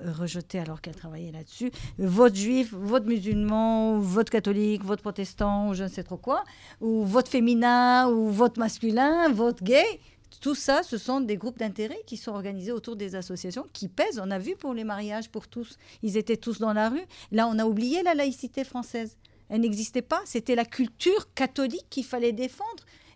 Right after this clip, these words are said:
Mais cette culture catholique, elle est dans la laïcité ou elle ne l'est pas ? Elle en fait partie ou pas ? Donc, tous ces gens, tout-,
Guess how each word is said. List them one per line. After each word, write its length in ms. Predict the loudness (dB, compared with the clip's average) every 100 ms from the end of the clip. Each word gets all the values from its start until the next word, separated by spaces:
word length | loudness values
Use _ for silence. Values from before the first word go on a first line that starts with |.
| 0
Mais 140 | 0
cette 240 | 0 -4 -4
culture 320 | -8 -6 -6
catholique, 560 | -6 -6 -4 -4 -6 -4
elle 220 | 0 4
est 100 | 4
dans 200 | 2 0
la 100 | 0
laïcité 540 | 0 -2 -4 -8 -8 -8 -8 -4
ou 140 | -2
elle 100 | 0
ne 80 | 0
l'est 160 | -2
pas ? 220 | -2 -4 -6 -12 -10
Elle 200 | -6 -4
en 80 |
fait 160 | -2 -2
partie 360 | -4 -6 -6 -6
ou 60 |
pas ? 160 | -2 -4 -4 -14 -2
Donc, 260 | 4 4 2
tous 200 | -4 -6
ces 260 | -4 0 2
gens, 260 | 2 4 2
tout-, 280 | 0 -4